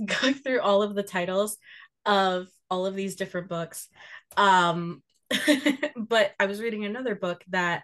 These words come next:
and I'm gonna look it up so that I can actually, like, shout out this author, 'cause I also wrote a review about their book, uh, where they pointed out specifically, uh, the title, The White Goddess, right?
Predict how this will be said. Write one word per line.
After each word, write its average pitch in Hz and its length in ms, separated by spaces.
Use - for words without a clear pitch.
and 185 140
I'm 190 60
gonna 175 140
look 170 200
it 160 80
up 151 180
so 139 180
that 143 120
I 147 80
can 160 160
actually, 151 380
like, 147 260
shout 151 340
out 147 200
this - 200
author, 160 320
'cause 147 320
I 170 140
also 151 300
wrote 165 180
a 156 80
review 156 400
about 156 240
their 165 120
book, 160 240
uh, 185 280
where 196 460
they 196 140
pointed 202 400
out 185 200
specifically, 180 800
uh, 185 360
the 196 200
title, 185 800
The 190 60
White 175 180
Goddess, - 600
right? 180 360